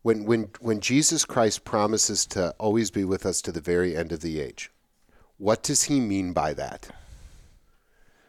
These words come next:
Does he mean that he lives on in our hearts like Grandma who just passed away does,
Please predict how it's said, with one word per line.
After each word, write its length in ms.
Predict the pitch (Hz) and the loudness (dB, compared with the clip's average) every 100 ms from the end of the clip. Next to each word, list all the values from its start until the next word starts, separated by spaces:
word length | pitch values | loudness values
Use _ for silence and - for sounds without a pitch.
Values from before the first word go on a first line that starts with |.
| _ - - - | _ -20 -16 2
Does 260 | 117 113 - | 4 6 4
he 140 | 160 | 2
mean 560 | 131 113 107 104 104 104 _ _ - | 4 4 4 2 -2 -8 _ _ -6
that 260 | 101 98 98 | 2 2 2
he 200 | 113 104 | 0 2
lives 360 | 101 104 95 | 6 4 4
on 340 | 98 95 92 92 | 2 4 2 -2
in 200 | 92 90 | -6 -4
our 160 | 87 | -4
hearts 460 | 82 - 87 - - | -4 0 0 0 -2
like 220 | 85 82 | -2 -4
Grandma 460 | - 87 87 87 80 | -2 -2 0 -2 -4
who 120 | 87 | -6
just 260 | 80 82 - | -8 -8 -6
passed 320 | 87 80 - | -6 -6 -6
away 260 | 80 80 | -4 -4
does, 360 | 78 78 78 - | -2 -4 -4 -8